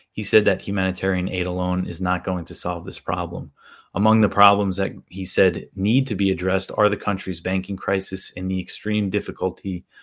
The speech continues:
of international financial transactions. Now, both of these problems are a result of the U S policy. The U S froze seven billion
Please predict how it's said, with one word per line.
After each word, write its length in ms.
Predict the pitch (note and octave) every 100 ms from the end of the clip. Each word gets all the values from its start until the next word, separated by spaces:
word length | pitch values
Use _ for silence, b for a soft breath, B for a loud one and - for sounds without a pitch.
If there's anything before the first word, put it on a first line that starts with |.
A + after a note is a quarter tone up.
| B B
of 100 | F#2+
international 680 | A2+ G2 G#2 G2 F#2+ - F#2+
financial 760 | - F#2+ F#2 F#2 - F#2 F#2 _ _
transactions. 920 | - G2 F2+ F#2 G2+ F#2+ - F#2+ - _ B B B
Now, 160 | F#2 F2+
both 300 | G2+ A#2+ A#2+
of 60 |
these 180 | A2 G#2+
problems 420 | - G#2+ G#2 G2+
are 200 | F#2+ G2
a 40 | F#2+
result 380 | F#2 F2 F#2 F#2
of 140 | F2+
the 80 | F2+
U 180 | F#2 F2
S 100 | -
policy. 520 | G2+ G#2 F#2+ F#2+ F#2
The 80 | F#2
U 180 | G2 F#2+
S 120 | F2+
froze 680 | - - G#2 G#2 G#2 G2+ - _
seven 560 | - - A2 B2+ C3+
billion 420 | G2+ G#2+ F#2+ F2